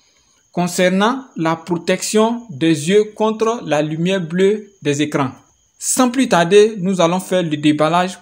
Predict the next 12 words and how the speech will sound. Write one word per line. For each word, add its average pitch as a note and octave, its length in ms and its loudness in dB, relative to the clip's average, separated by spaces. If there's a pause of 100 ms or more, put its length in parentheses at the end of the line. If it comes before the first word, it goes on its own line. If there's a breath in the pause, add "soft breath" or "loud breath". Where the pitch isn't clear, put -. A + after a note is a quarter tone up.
pour D3+ 120 -12
découvrir D3 480 -4
ce - 120 -8
qu'on D#3+ 240 -6
peut E3 180 -2
trouver D#3 420 -4
à D#3 80 -6
l'intérieur D3 600 -2
du C3+ 200 -12
Camon D3 360 -2
dix-neuf C#3+ 560 -10
Pro D#3 320 -6